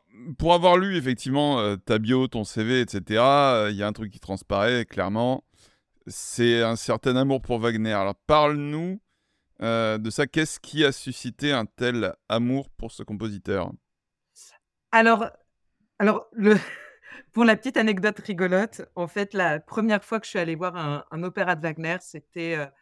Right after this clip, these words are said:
Speaker 2: heu, je cro-, le tout premier, c'était Siegfried dans, heu, la tétralogie de Wagner.
Speaker 1: Mmh mh.
Speaker 2: Et je me suis endormie tout le temps. Et je m'endormais tout le temps.
Speaker 1: <laughs>
Speaker 2: Et alors, il faut savoir que je suis une, j'ai, j'étais, enfin, depuis que je suis maman, je ne le suis plus, mais j'étais une très grande insomniaque.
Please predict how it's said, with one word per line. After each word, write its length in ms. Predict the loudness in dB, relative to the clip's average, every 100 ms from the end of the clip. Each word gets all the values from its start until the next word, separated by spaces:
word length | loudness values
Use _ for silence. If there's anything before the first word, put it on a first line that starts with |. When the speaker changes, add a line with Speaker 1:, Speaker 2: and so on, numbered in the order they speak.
| _ _ _ _ -4
Speaker 2:
heu, 440 | -2 0 -2 -4
je 100 | -8
cro-, 200 | -14 -14 -14
le 140 | -10 -10
tout 200 | -12 -20
premier, 400 | -4 0 2 0
c'était 260 | -2 -6
Siegfried 640 | -6 -8 -12 -8 -6 -6 -14 _
dans, 320 | -10 -6 -4 -2
heu, 140 | -2
la 120 | -4
tétralogie 580 | -6 -8 -2 -2 0 -4
de 40 | -4
Wagner. 360 | -4 -4 -6 -8 _ _ _ _ _ -14
Speaker 1:
Mmh 100 | -14 -10
mh. 100 | 0
Speaker 2:
Et 360 | 4 4 2 -4 _
je 160 | -8 -4
me 80 | -4
suis 300 | -6 -12 -10
endormie 520 | -6 0 0 0 -4 -4 _ _ _
tout 160 | -14 -8
le 80 | -8
temps. 240 | -4 -4 0 0
Et 100 | 2 2
je 60 |
m'endormais 440 | 2 2 2 0 0
tout 160 | -2
le 40 | -6
temps. 180 | -10 -12
Speaker 1:
<laughs> 80 | _ _ _
Speaker 2:
Et 280 | -2 -2 -4 _
alors, 180 | 0 0 0
il 80 | -6
faut 100 | 0
savoir 320 | 0 0 -2
que 80 | -4
je 80 | -6
suis 180 | -6 -10
une, 220 | -8 -12
j'ai, 200 | -12 -10
j'étais, 360 | -4 -4 0 0
enfin, 140 | 0 -2
depuis 220 | -2 -2
que 60 |
je 60 | -4
suis 180 | -4 -2
maman, 200 | 0 0
je 100 | -2
ne 80 | -4
le 80 | -4
suis 160 | -6
plus, 260 | -12 -10 -6
mais 160 | -4 -4
j'étais 300 | -4 -4 -2
une 140 | -2
très 220 | -6 -6 -4
grande 220 | 0 0
insomniaque. 640 | 0 -4 -6 -6 -10 _